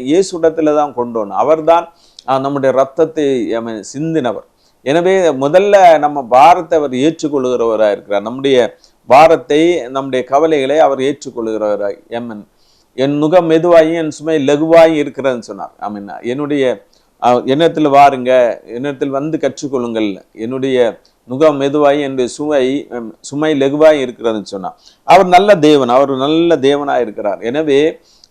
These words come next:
முதல்ல கவலைகளை அவர் மேல் வைத்து விடுங்க. நமக்கு என்ன கவலை இருந்தாலும் அவர் மேல் வைத்து விட முடியும்.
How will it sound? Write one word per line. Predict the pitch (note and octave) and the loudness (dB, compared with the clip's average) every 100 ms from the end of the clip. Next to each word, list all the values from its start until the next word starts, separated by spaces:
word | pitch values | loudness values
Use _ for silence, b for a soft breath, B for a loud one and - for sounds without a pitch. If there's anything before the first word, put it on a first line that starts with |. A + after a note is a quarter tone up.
| C3 | -2
முதல்ல | E3+ G#3 F#3+ F#3+ F3+ | 2 4 6 4 4
கவலைகளை | D#3+ E3+ G#3 G#3+ F#3 F#3+ G3 | 2 4 4 2 2 4 4
அவர் | F3+ E3+ | 4 4
மேல் | E3 E3 D#3+ | 0 0 0
வைத்து | C#3+ B2+ C#3 | -2 -2 -6
விடுங்க. | B2 B2 | -6 -8
நமக்கு | B2 C#3 C3 | -10 -10 -4
என்ன | C#3 E3 F#3+ G3 F3 | -4 -4 -8 -8 -6
கவலை | C3+ D3 D#3 | -2 0 0
இருந்தாலும் | C3 A#2 A#2 B2 | -2 -4 -4 -4
அவர் | A2+ A2+ | -4 -6
மேல் | G#2+ G#2+ G#2 | -6 -6 -6
வைத்து | G#2+ A2+ A2+ | -8 -10 -8
விட | A2 G#2+ | -8 -8
முடியும். | G2 F#2+ | -10 -14